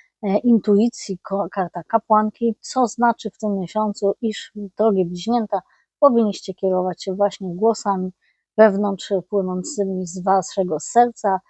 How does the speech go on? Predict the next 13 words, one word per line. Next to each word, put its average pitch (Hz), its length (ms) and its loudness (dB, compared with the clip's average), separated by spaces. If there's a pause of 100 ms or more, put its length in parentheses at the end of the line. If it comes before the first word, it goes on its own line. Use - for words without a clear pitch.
(360)
Em, 185 580 0 (460)
a - 120 6
obserwujcie 180 600 -4
znaki, 196 520 -4 (380)
e, 185 240 2
sny, 196 520 2 (220)
mm, 175 220 -4
wszystko - 400 -8
to, 180 420 0
co 185 280 -2
dzieje 190 340 2
się 180 240 -2
wokół, 190 380 2